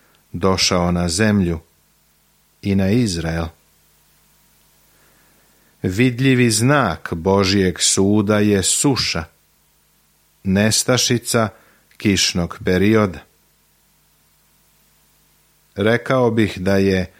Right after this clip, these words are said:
pored problema sa Arapima, voda drugi veliki problem Izraela.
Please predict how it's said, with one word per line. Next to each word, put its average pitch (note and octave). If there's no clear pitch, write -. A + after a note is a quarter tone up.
pored G#2+
problema G#2
sa F#2+
Arapima, A2
voda B2+
drugi D3
veliki A#2+
problem G2+
Izraela. E2+